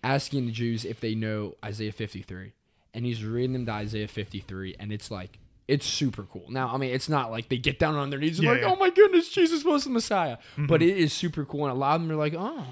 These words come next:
Speaker 1: oh yeah, that the Messiah would be a suffering servant,"
Speaker 2: Yep.
Speaker 1: you know?
Speaker 2: Yep.
Speaker 1: So.
Speaker 2: And that's, so anyway, all that to say, the whole point there is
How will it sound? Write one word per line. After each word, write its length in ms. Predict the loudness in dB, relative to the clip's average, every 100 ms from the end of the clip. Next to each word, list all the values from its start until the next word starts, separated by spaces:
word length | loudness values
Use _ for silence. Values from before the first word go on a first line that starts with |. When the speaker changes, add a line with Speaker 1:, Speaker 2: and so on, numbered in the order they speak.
| -8
Speaker 1:
oh 140 | -4
yeah, 240 | -2 -2 -2
that 180 | -4 -4
the 60 |
Messiah 400 | -6 -2 0 2
would 100 | 0
be 120 | -2
a 40 | -4
suffering 440 | -4 -4 -4 -6
servant," 360 | -6 -8 -8 -14 _ _ _ -16
Speaker 2:
Yep. 140 | -12 -10
Speaker 1:
you 80 | -8
know? 240 | -8 -10 -16 -20 _ -8
Speaker 2:
Yep. 220 | -6 -8 -14 -20
Speaker 1:
So. 320 | -20 -16 -16 -18 _ _ _
Speaker 2:
And 120 | 2
that's, 220 | 2 2 0
so 340 | -8 -2 4 6
anyway, 260 | 6 4
all 160 | 4 4
that 120 | 4 -2
to 60 |
say, 340 | -4 -2 -2 -4 0
the 80 |
whole 120 | 4 4
point 300 | 2 -2 -2
there 160 | -4
is 200 | -4 -8